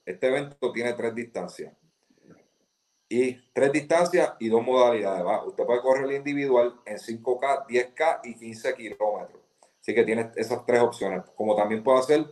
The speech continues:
un relevo con sus amistades de tres por cinco kilómetros. Tres, tres corredores por cinco kilómetros. Página web para la inscri-,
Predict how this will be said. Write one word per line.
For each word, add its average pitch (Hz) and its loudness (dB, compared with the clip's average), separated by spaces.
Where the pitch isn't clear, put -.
un 123 -2
relevo 139 4
con 92 -6
sus 95 -2
amistades 117 2
de 107 0
tres 180 4
por 110 4
cinco 123 -4
kilómetros. 90 -2
Tres, 147 0
tres 117 0
corredores 151 4
por 104 0
cinco 117 -2
kilómetros. 90 -2
Página 123 0
web 131 6
para 131 6
la 131 0
inscri-, 131 -6